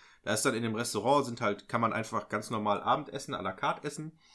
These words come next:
ähm, mit Martins Zug vom Restaurant sozusagen organisiert und Blaskapelle ist dann auch da.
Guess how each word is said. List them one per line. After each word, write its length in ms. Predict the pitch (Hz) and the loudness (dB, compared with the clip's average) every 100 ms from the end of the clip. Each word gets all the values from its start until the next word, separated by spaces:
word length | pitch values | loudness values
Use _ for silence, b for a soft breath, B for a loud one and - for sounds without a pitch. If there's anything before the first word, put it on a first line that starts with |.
| b b b _ - | b b b _ 2
ähm, 360 | 113 110 104 | 2 2 0
mit 420 | 110 123 - - | 0 0 -2 -4
Martins 640 | 104 107 139 - 135 - - | 0 4 4 2 -4 -4 -6
Zug 300 | - 143 143 | -4 -6 -4
vom 240 | - 123 | -2 -2
Restaurant 560 | 110 110 - 101 117 123 | -2 -2 -2 -2 0 0
sozusagen 580 | 110 - 104 107 107 92 | -2 -6 -2 2 2 0
organisiert 640 | 95 95 95 131 202 185 | -2 -2 -4 0 2 2
und 120 | 104 | 2
Blaskapelle 680 | 104 123 151 - 127 135 127 | 6 6 6 0 -2 -2 0
ist 180 | 120 - | -2 -2
dann 120 | 98 | -4
auch 240 | 98 151 - | -2 -4 -4
da. 300 | 135 139 | -4 -4